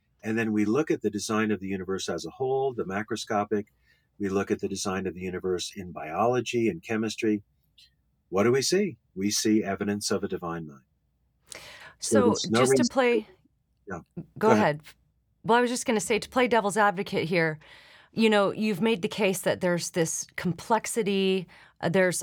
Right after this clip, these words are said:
Speaker 2: all of these, you know, molecular machines on the cellular level, which, by the way, if anybody, you can, you can look up on YouTube some videos of what these machines look like in the cell, and it's
Speaker 1: Mm-hmm.
Speaker 2: absolutely astounding. But,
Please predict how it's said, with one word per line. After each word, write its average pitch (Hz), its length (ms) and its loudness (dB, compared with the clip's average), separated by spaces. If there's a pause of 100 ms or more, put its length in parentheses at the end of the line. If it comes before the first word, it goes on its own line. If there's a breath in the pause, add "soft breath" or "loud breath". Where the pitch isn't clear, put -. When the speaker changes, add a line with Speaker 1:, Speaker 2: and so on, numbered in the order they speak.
Speaker 2:
all 214 240 4
of 185 120 -2
these, 190 220 -2
you - 60 -2
know, 190 100 0
molecular 185 540 2
machines 208 500 0
on 175 100 -2
the 156 80 0
cellular 180 520 0
level, 180 320 2
which, 165 240 -2
by 220 160 2
the 180 120 0
way, 185 120 4
if 165 140 -2
anybody, 202 340 0
you 190 120 -2
can, 170 260 0 (160)
you 208 160 -2
can 185 180 0
look 208 160 2
up 208 140 0
on 165 140 2
YouTube 175 360 -2
some 170 180 0
videos 180 480 0
of 156 200 -4
what 185 180 2
these 180 220 -4
machines 165 380 -2
look 175 180 -4
like 170 180 -2
in 170 100 0
the 165 60 0
cell, 160 420 0 (420 loud breath)
and 190 160 2
it's 185 140 -2
Speaker 1:
Mm-hmm. 208 100 -4
Speaker 2:
absolutely 202 440 2
astounding. 170 500 0
But, - 220 0